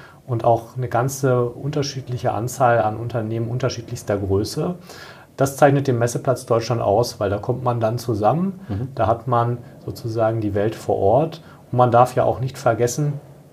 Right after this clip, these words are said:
Speaker 1: Messen sind ein Platz der Geschäftsanbahnung, um Geschäfte abzuschließen. Sie sind aber eben halt auch ein Platz, äh, für Innovation, um Produkte zu zeigen.
Speaker 2: Mhm.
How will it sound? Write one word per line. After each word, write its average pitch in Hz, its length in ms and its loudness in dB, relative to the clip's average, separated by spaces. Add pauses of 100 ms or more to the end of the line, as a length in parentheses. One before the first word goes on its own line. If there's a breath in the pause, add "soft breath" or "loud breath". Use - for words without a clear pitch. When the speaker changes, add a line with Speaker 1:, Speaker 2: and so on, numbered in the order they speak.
Speaker 1:
Messen 180 440 -2 (400 loud breath)
sind 120 240 -4
ein 117 180 -2
Platz - 480 0 (400)
der 113 80 2
Geschäftsanbahnung, 160 960 -2 (180)
um 113 100 -4
Geschäfte - 440 -6
abzuschließen. 151 800 -4 (360 loud breath)
Sie 120 60 -2
sind 131 180 4
aber 120 220 4
eben 123 220 -2
halt 113 160 0
auch 117 280 0
ein 107 240 -4
Platz, - 600 -4
äh, 120 300 -12
für - 160 -8
Innovation, 120 580 0
um 127 100 -4
Produkte - 380 -6
zu - 140 -10
zeigen. 156 520 0
Speaker 2:
Mhm. 110 200 -6